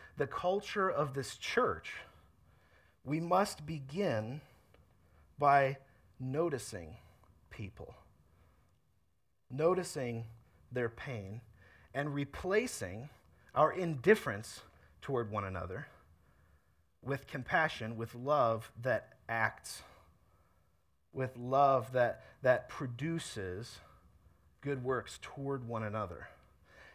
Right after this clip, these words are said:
And so what he's saying here is that when we,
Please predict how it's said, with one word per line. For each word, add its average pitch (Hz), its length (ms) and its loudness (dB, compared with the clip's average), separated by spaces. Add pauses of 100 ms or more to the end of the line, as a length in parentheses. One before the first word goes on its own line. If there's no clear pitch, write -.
(120)
And 156 160 -2
so 170 400 8 (240)
what 160 120 2
he's 160 120 2
saying 220 400 6
here 117 360 -2
is 131 200 -6
that 131 380 6 (180)
when 147 300 0
we, 165 260 -2